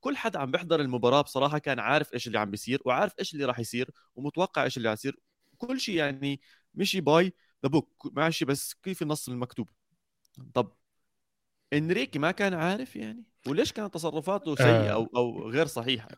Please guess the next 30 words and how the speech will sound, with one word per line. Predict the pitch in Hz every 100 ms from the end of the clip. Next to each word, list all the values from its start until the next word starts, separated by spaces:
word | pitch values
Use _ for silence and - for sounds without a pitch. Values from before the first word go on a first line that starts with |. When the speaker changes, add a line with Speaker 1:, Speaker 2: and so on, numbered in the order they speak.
| _ _ _ _ -
Speaker 2:
لا، | 156
لا. |
Speaker 1:
يعني | 139 139
عارضة، | 139 294 156 156
تخيل | - 226 220
عارضة | 160 233 170
واحد | 170 175
إجت | 165 175
بالدقيقة | 127 139 170
قديش، | 120 156 123
مية | 120 127
وتسعتاش | - 101 92 156 208 -
ولا | 117 107
مية | 123
وتمنتاش | 104 - 101 139 156 -
ولا؟ | 113 - - _ _ _
Speaker 2:
ولو | 135 143 135 131 143
دخلت | 147 135 127 117
جول | 123 110
كانت | 120 107 - -
في | - 107
فار | 98 107 101
وأوفسايد | - - - 90 -
أصلًا. | - - - _ - - - -
طيب، | 117
بس | 92 127
بدي | 175
أحكي | 202
لك | 139
شغلة. | - 110 82